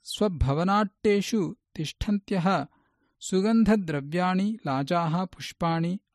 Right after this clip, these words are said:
अक्षतांश्च रामे व्यवाकीर्णयन्। रामः स्वपितृभिः अध्युषितं प्राचीनं राजभवनं प्राविशत्। ततः भरतमाहूय पितुः दशरथस्य भवनं गत्वा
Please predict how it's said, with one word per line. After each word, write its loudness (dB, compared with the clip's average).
अक्षतांश्च -4
रामे -4
व्यवाकीर्णयन्। -2
रामः -2
स्वपितृभिः -4
अध्युषितं -2
प्राचीनं -2
राजभवनं -2
प्राविशत्। -6
ततः 0
भरतमाहूय 0
पितुः 0
दशरथस्य -2
भवनं 0
गत्वा -6